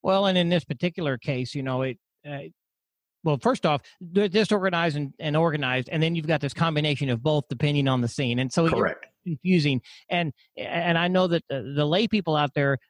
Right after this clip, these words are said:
Speaker 1: that watches C S I on T V and things like that, uh, it seems like it's spelled out for 'em. And, but in, in reality, it's not spelled out so much. But in this particular case, uh, it was pretty organized because there, there, uh, there was a vehicle,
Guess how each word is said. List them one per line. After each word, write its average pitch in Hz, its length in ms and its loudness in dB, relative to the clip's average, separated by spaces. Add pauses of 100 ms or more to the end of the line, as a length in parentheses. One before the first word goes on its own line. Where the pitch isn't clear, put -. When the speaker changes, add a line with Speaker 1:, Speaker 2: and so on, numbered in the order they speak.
Speaker 1:
that 147 140 0
watches 156 380 -2
C 160 120 2
S 139 140 0
I 139 160 -2
on 131 140 -2
T 151 160 0
V 147 220 2
and 123 100 -2
things 143 180 0
like 139 200 0
that, 135 180 0 (280)
uh, 156 60 -6
it 185 180 0
seems 269 220 4
like 202 100 2
it's - 140 -4
spelled 180 320 0
out 147 220 -2
for 117 240 -4
'em. 123 100 -4
And, 131 120 -2 (340)
but 156 240 0
in, 160 180 -6
in 156 240 -4
reality, 196 480 2
it's - 180 -4
not 151 260 0
spelled 123 280 -2
out 127 200 -2
so 123 80 -6
much. 110 220 -6
But 160 120 0
in 202 60 2
this 233 100 0
particular 226 600 -2
case, 131 320 -2 (460)
uh, 147 160 -2
it 240 180 2
was 254 300 0
pretty 247 280 0
organized 165 760 0
because 160 480 2
there, 143 340 0
there, 131 440 -2
uh, 123 220 -12
there 151 140 0
was 135 120 2
a 127 40 0
vehicle, 262 560 0